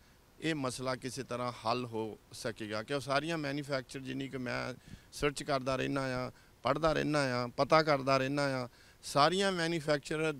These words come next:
ਬਹੁਤ ਜੱਦੋਜਹਿਦ ਨਾਲ, ਬੜੇ ਹੌਸਲੇ ਨਾਲ ਇਲੈਕਟ੍ਰਿਕ ਵਹੀਕਲ ਬਣਾਉਣ ਦੇ ਵਿੱਚ ਜੁਟੀਆਂ ਹੋਈਆਂ ਨੇ। ਪਰ as we know, ਕਿਸੇ ਚੀਜ਼ ਦੀ ਪ੍ਰੋਡਕਸ਼ਨ ਲਾਈਨ 'ਤੇ ਲਿਆਉਣੀ ਕੋਈ ਚੀਜ਼ ਇੰਨੀ ਈਜ਼ੀ ਨਹੀਂ ਹੁੰਦੀ ਹੈਗੀ।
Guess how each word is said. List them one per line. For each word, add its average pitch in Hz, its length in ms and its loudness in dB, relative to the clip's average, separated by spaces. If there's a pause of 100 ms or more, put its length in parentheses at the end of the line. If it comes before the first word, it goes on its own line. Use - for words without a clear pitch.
(140)
ਬਹੁਤ 135 500 -4
ਜੱਦੋਜਹਿਦ 147 640 2
ਨਾਲ, 143 420 2 (480)
ਬੜੇ 165 340 2 (300)
ਹੌਸਲੇ 151 480 4
ਨਾਲ 151 320 4
ਇਲੈਕਟ੍ਰਿਕ 143 480 -2
ਵਹੀਕਲ 147 320 -4
ਬਣਾਉਣ 131 380 -2
ਦੇ 131 80 -2
ਵਿੱਚ 135 160 -2
ਜੁਟੀਆਂ 135 360 -2
ਹੋਈਆਂ 107 280 -4
ਨੇ। 101 180 -10 (560)
ਪਰ 143 260 2 (200)
as 151 80 -2
we 156 140 0
know, 147 480 0
ਕਿਸੇ 147 220 -4
ਚੀਜ਼ 143 280 -6
ਦੀ 143 100 -4
ਪ੍ਰੋਡਕਸ਼ਨ 131 540 -2
ਲਾਈਨ 139 220 0
'ਤੇ 139 180 0
ਲਿਆਉਣੀ 131 380 0
ਕੋਈ 143 160 -2
ਚੀਜ਼ 135 280 -6
ਇੰਨੀ 135 400 -2
ਈਜ਼ੀ 135 220 -2
ਨਹੀਂ 151 160 -2
ਹੁੰਦੀ 107 280 -6
ਹੈਗੀ। 113 320 -6